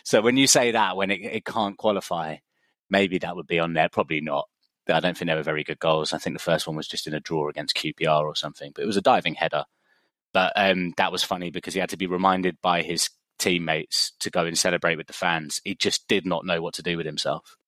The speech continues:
He hadn't got a clue. He's, like, never scored a goal before. He had no idea, and he just ran down like a headless chicken, and someone was like, "Ju-,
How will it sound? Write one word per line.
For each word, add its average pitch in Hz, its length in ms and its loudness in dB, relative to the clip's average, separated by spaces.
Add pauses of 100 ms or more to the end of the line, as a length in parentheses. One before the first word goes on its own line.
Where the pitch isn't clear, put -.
(140)
He 143 160 6
hadn't 143 400 -2
got 107 140 0
a 107 60 0
clue. 101 340 4
He's, 92 180 -2
like, 98 200 2
never 104 280 2
scored 95 360 2
a - 40 -18
goal 90 200 2
before. 85 500 -4
He 87 60 -6
had 85 160 0
no 92 260 0
idea, 85 380 2
and 82 100 2
he 82 60 -6
just - 180 -12
ran 87 160 0
down 85 180 2
like 80 140 -6
a 80 40 -6
headless 78 280 -2
chicken, 80 320 -4
and 76 120 -6
someone 82 240 -2
was 78 80 -6
like, 82 180 -6
"Ju-, - 320 -10